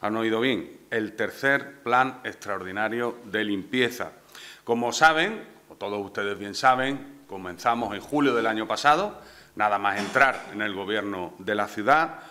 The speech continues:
con un plan integral de limpieza que beneficiaba a todos los barrios,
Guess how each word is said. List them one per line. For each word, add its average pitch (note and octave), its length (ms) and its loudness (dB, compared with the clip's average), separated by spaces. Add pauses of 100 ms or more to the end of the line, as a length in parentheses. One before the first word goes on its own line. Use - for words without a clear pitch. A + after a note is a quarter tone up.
(140)
con G#2+ 180 -2
un G#2+ 220 -4
plan A#2+ 260 4
integral G2+ 560 0
de G2+ 100 -2
limpieza C#3+ 800 0
que C3 120 -2
beneficiaba B2 920 2 (300)
a G#2+ 140 0
todos A#2+ 480 4
los C#3 180 4
barrios, D#3+ 380 4